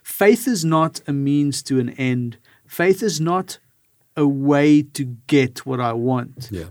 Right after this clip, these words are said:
Speaker 1: Faith is not, uh, an avenue that I pursue in order to see the results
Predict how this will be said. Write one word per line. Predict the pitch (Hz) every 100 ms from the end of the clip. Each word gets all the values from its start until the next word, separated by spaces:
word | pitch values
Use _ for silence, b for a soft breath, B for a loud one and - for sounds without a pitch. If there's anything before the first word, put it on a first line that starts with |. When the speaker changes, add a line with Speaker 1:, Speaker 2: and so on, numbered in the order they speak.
| -
Speaker 1:
Faith | - 156 175
is | 180 175
not, | 175 175 180 180 b b b b -
uh, | 143 139 139 139 139 139 - -
an | 147 151
avenue | 156 160 151 160 156 151 147
that | 131 139
I | 135
pursue | 127 135 - 147 143 139 135
in | 131
order | 127 131
to | 127 123
see | - - 143
the | 127 127
results | 127 120 127 131 127 - -